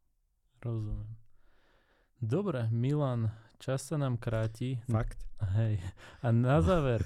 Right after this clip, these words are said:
Speaker 2: <laughs>
Speaker 1: posledná vec, Milan, takej širokej verejnosti, keby by si mal odporučiť, eh, niečo, čo by mohlo pomôcť či už v ich podnikateľských vodách, alebo jednoducho v zamestnaneckých kariérach, nejaká všeobecná rada,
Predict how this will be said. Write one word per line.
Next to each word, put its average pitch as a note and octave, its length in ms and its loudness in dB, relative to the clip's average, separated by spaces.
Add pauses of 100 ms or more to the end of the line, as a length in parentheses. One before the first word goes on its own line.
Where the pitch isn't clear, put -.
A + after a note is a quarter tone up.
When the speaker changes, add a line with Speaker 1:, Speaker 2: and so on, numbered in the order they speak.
Speaker 2:
<laughs> - 120 -6
Speaker 1:
posledná D#3 480 2
vec, B2+ 160 2
Milan, G#2+ 320 2
takej A2 240 -2
širokej F3 560 0
verejnosti, C3+ 480 0
keby A#2 240 4
by - 20 -4
si A2 140 -6
mal A#2 160 -4
odporučiť, B2 720 -4
eh, - 60 -20 (760)
niečo, C3 840 4 (160)
čo B2+ 160 4
by B2+ 160 6
mohlo C#3+ 240 4
pomôcť C3 520 2 (120)
či E3 160 4
už C#3 160 6
v A#2+ 160 2
ich - 80 -10
podnikateľských C3 880 2
vodách, A2 560 2
alebo A2+ 400 2
jednoducho G#2+ 480 0
v G#2+ 80 -6 (640)
zamestnaneckých A#2+ 800 2
kariérach, A2 640 2
nejaká C3+ 320 0
všeobecná B2+ 640 -2
rada, A2 300 0